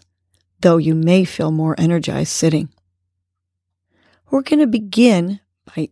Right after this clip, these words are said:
inhaling through our nose three quick sniffs, and then we're going to exhale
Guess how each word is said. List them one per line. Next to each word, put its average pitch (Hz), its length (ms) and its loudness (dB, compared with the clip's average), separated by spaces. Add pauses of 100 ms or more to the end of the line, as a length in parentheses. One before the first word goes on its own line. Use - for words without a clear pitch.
(140)
inhaling 240 840 2
through 196 420 0
our 247 180 2
nose 185 680 0 (1300)
three 311 760 2
quick - 480 0 (100)
sniffs, - 800 -2 (240)
and 156 280 -4
then 226 200 4
we're 220 120 -2
going 175 220 0
to 147 120 -4 (220)
exhale 165 840 0